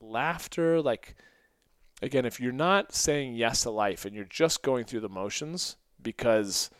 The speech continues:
you think that money is more important than experiences, or money is the,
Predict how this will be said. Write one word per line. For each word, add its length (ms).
you 160
think 380
that 320
money 440
is 140
more 180
important 540
than 520
experiences, 840
or 400
money 440
is 180
the, 280